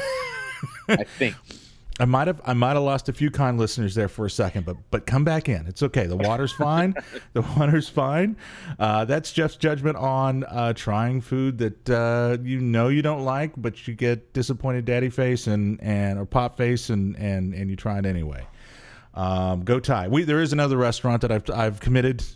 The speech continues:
Speaker 1: I've, uh, I signed the paperwork, and, uh, we'll go try again. Um, and we'll see if I can't find something that, uh, that I like. I did have some fried tofu. I like to-, uh, tofu.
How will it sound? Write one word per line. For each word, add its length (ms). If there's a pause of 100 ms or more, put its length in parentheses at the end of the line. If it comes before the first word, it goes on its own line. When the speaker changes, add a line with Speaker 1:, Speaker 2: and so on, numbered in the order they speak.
(100)
Speaker 1:
I've, 240
uh, 240
I 40
signed 240
the 40
paperwork, 600 (420)
and, 500
uh, 460
we'll 240
go 180
try 300
again. 640 (140)
Um, 560 (400)
and 100
we'll 80
see 120
if 140
I 80
can't 240
find 240
something 320
that, 280
uh, 220
that 120
I 40
like. 160
I 60
did 100
have 140
some 120
fried 300
tofu. 480 (340)
I 60
like 220
to-, 220
uh, 180
tofu. 480